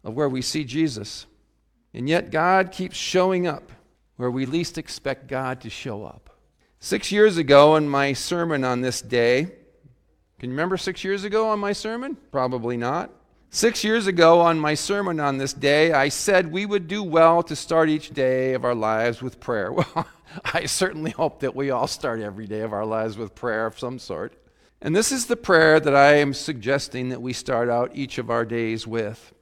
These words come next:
Lord, make me an instrument of your love. Lord, help me to see you today in the places where I would least expect to see you, and also in the people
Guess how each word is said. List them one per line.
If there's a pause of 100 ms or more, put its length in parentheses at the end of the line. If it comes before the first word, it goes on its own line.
(420)
Lord,
make
me
an
instrument
of
your
love. (560)
Lord,
help
me
to
see
you
today (840)
in
the
places (460)
where
I
would
least (340)
expect (180)
to
see
you, (840)
and
also
in
the
people